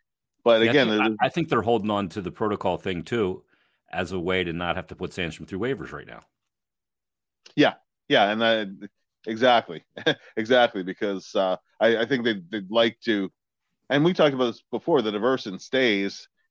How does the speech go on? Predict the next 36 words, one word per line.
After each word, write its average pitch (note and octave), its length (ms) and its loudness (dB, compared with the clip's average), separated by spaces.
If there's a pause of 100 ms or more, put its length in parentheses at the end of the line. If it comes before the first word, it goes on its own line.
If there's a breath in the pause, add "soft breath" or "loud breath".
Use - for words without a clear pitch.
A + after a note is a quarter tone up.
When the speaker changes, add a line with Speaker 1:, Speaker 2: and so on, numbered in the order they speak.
(120)
Speaker 1:
they, A#2+ 140 2
they, B2+ 160 4
they A#2 220 2
wanna G3 220 4
have C#3 140 2
a A2+ 60 2
sense B2 340 0
that A2 120 -4
they G#2+ 120 -2
have, A2+ 260 2 (260)
they D#3+ 80 4
know G3 160 4
what F3+ 120 2
they A#2+ 80 0
have A2 200 2
in F2 60 -10
Carter E2+ 300 -4
Hart. D#2+ 260 -8 (500)
Speaker 2:
Yeah. - 140 -16 (300)
Speaker 1:
But A#2+ 140 -4
they, A#2+ 80 0
they B2 160 2
wanna C#3+ 280 4
see C#3 200 2
if A2 80 2
they A2 140 0
have G#2+ 260 4
a, G2 200 2
a G2+ 40 -6
viable A2+ 520 2
second A2 420 -4
goalie G2+ 400 -4 (760)
already A#2 320 4
in E2+ 100 -10
house. - 560 -8 (360)
Um, F2+ 380 -8